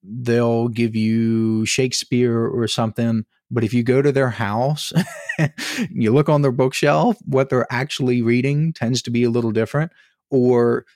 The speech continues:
if you ask people, "What are your, what are the, your favorite apps on your phone?" And they try to appear a little bit more professional, like, "Oh, well, email, I use my calendar, I'm use my phone as a productivity tool. And of course I call people and I text people."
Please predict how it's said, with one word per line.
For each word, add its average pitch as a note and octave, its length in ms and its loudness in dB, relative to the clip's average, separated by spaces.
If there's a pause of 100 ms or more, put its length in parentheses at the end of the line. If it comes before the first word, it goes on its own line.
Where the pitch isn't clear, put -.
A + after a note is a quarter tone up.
(300)
if C3+ 180 0
you C3 200 2
ask C3 380 -2
people, A#2+ 580 0 (840)
"What B2 420 0
are D#3+ 100 4
your, C#3 380 2
what D3 160 2
are F3 60 4
the, C3+ 260 -2 (340)
your C3+ 180 0
favorite D3 280 0
apps A2+ 300 -2
on G#2 160 -2
your G2+ 100 -4
phone?" F#2+ 360 -8 (200)
And G#2 400 -4
they A#2 80 -4
try A#2+ 220 -2
to A#2+ 100 0
appear A#2+ 300 -2
a - 20 -2
little A2 160 -4
bit A2 140 -2
more A2+ 160 -4
professional, G#2 400 -6
like, G#2 200 -6
"Oh, A#3 140 2
well, A2 260 -8
email, F#3+ 420 0
I A2 80 -2
use A#2+ 180 -4
my F#2+ 100 -6
calendar, E3+ 440 0
I'm A2+ 160 -2
use C3 200 -6
my A2 120 -2
phone D3+ 220 0
as A#2+ 100 -2
a - 40 -10
productivity E3 480 -4
tool. E3 260 -2
And A2+ 80 -4
of G#2+ 60 -10
course - 260 -4
I - 40 -14
call - 260 0
people D#3+ 220 -4
and A#2 100 -2
I A2+ 60 -4
text D3 220 -4
people." A2+ 260 -6